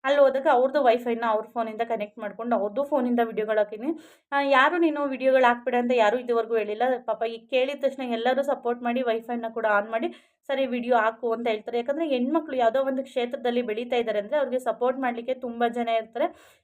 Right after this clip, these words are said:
ಆ, ಫಸ್ಟ್ ನಮ್ಮನೇಲಿ ಇದೇ ರೀತಿಯಾಗಿ, "ಏನ್ ವಿಡಿಯೋ ಮಾಡ್ಕೊಂಡು ಕೂತಿರ್ತೀಯ?" ಅಂತ ಬೈತಾ ಇದ್ರು. Almost ಇವಾಗ ಎಲ್ಲರೂ ಸಪೋರ್ಟ್ ಮಾಡ್ತಾ ಇದ್ದಾರೆ. ನೋಡೋಣ ಯಾವ್ಯಾವ ರೀತಿ ಹೋಗುತ್ತೆ ಅಂತ. ನಿಮಗೆ ಈ YouTube ಬಗ್ಗೆ ಮಾಹಿತಿ ಇಷ್ಟ ಆಗಿದೆ ಅಂತ ಭಾವಿಸ್ತೀನಿ. ನಾನು ಫಸ್ಟ್ ಟೈಮ್ ಫೇಸ್ ಟು ಫೇಸ್ ಕ್ಯಾಮ್ರಾ ಮುಂದೆ ಮಾತಾಡ್ಕೊಂಡು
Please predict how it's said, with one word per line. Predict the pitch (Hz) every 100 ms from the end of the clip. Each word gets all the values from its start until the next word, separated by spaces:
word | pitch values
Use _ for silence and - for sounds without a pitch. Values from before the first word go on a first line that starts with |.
| -
ಆ, | 269
ಫಸ್ಟ್ | 269 269
ನಮ್ಮನೇಲಿ | 277 262 254 254
ಇದೇ | 247 247
ರೀತಿಯಾಗಿ, | 240 240 240 240
"ಏನ್ | 226 269 302 277
ವಿಡಿಯೋ | 240 240
ಮಾಡ್ಕೊಂಡು | 247 240 240 233
ಕೂತಿರ್ತೀಯ?" | 233 226 214 214
ಅಂತ | 214
ಬೈತಾ | 220 190 208 220
ಇದ್ರು. | 214
Almost | 233 233 254 320 302
ಇವಾಗ | 254
ಎಲ್ಲರೂ | 220 233 254
ಸಪೋರ್ಟ್ | 262 - 233 233
ಮಾಡ್ತಾ | 226 220 214
ಇದ್ದಾರೆ. | 214 349 - _ _ _ _ _ _ _ _ 226
ನೋಡೋಣ | 254 277 254 233
ಯಾವ್ಯಾವ | 220 220 226
ರೀತಿ | 226 233 247
ಹೋಗುತ್ತೆ | 220 196 226
ಅಂತ. | 214 202
ನಿಮಗೆ | 202 214 240 330 -
ಈ | 240 233 226 - _ _ _
YouTube | 254 269 277 311
ಬಗ್ಗೆ | 277 269
ಮಾಹಿತಿ | 269 247 240 240
ಇಷ್ಟ | 240 240 254
ಆಗಿದೆ | 233 233 220
ಅಂತ | 220 220
ಭಾವಿಸ್ತೀನಿ. | 208 208 247 240
ನಾನು | 233 226 254
ಫಸ್ಟ್ | 233 240
ಟೈಮ್ | 254 254
ಫೇಸ್ | 254 240 247
ಟು | 240
ಫೇಸ್ | 247 247 269
ಕ್ಯಾಮ್ರಾ | 226 220 247
ಮುಂದೆ | 269 262 262
ಮಾತಾಡ್ಕೊಂಡು | 262 240 233 226 226 226 226 214 233